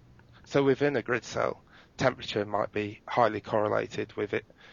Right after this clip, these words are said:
with altitude. So the actual topology of a,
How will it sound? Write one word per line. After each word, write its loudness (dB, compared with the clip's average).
with -2
altitude. 0
So -2
the 4
actual -2
topology -4
of -6
a, -2